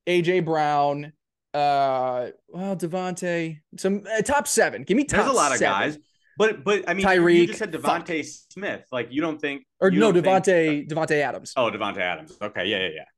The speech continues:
Speaker 2: But, but again, it's like, I, I don't think it's absurd to say that Garrett, Garrett Wilson finishes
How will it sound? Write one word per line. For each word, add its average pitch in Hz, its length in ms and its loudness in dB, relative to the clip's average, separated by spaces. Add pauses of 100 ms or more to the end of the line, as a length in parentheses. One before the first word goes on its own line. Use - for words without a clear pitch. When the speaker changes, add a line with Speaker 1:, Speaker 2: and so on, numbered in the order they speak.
(280)
Speaker 2:
But, 254 320 2
but 214 160 -4
again, 160 380 -4
it's 101 160 -12
like, 104 160 -8
I, 113 240 -4
I 120 160 -2
don't 226 200 -8
think 151 140 -6
it's 120 280 -12
absurd 117 640 -6
to 98 80 -14
say 110 200 -6
that 101 180 -6
Garrett, 98 440 -6
Garrett 101 200 -4
Wilson 98 360 -10
finishes 92 440 -14